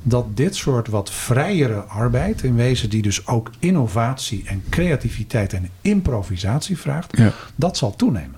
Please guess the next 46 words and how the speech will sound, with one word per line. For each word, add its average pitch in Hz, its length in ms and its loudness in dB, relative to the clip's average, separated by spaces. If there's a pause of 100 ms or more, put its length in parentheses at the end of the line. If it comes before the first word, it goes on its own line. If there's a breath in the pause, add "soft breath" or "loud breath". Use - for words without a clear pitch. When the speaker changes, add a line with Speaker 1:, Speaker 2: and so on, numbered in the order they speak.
Speaker 2:
Ja. 120 200 4 (560 loud breath)
Speaker 1:
En 143 100 2
dat 139 140 2
betekent 120 520 0
dus 95 140 -4
ook 113 200 -2
dat 135 200 2
je 135 80 2
veel 226 220 2
minder 135 240 2
kunt 113 160 -2
zeggen: 113 180 -2
Oké, 120 140 -2
het 101 160 -4
script, - 580 -2 (100)
eh, 95 60 -14 (120)
geeft 107 300 -4
mij 101 100 -2
houvast. 90 540 -4 (120)
Ik 226 240 -2
moet 110 200 0
het 117 120 -2
houvast 131 440 -2
zijn. - 160 -4 (160)
Speaker 2:
Ja. - 100 6
Speaker 1:
Het 107 100 4
houvast 113 400 -2
moet 127 120 -2
vanuit 117 260 2
de 123 80 -4
sfeer 117 220 0
van 117 120 0
het 110 160 2
zijn 123 440 0
komen 165 400 2 (260 loud breath)
en 131 100 0
kan 113 220 2
minder 151 240 4
vanuit 139 220 0
de 131 60 0
sfeer 123 220 0
van 131 120 2
het 131 240 0
doen 143 240 2
komen. - 300 -4
Speaker 2:
Mhm. 95 200 6